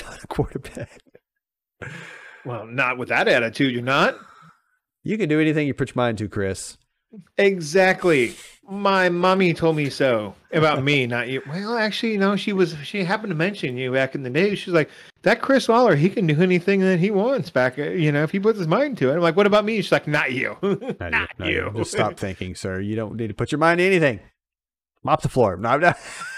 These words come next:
Speaker 2: My,
Speaker 1: <laughs>
Speaker 2: my next situation is, uh, is one we've already talked about, and I'm gonna,
Speaker 1: Mm-hmm.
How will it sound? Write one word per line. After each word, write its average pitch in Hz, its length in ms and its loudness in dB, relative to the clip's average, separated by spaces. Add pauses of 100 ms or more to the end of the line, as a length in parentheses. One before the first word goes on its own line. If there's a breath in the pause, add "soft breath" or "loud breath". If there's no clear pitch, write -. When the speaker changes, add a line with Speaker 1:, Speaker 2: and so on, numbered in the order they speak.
(300 loud breath)
Speaker 2:
My, 220 280 2
Speaker 1:
<laughs> 220 200 0
Speaker 2:
my 196 100 2
next 185 260 0
situation 196 920 -2
is, 131 640 -2
uh, 156 140 -6 (160)
is 196 400 0
one 285 140 2
we've 190 180 4
already 147 180 4
talked 123 300 -2
about, 151 440 2
and 131 280 -2
I'm 147 160 -4
gonna, 123 340 0
Speaker 1:
Mm-hmm. - 160 -18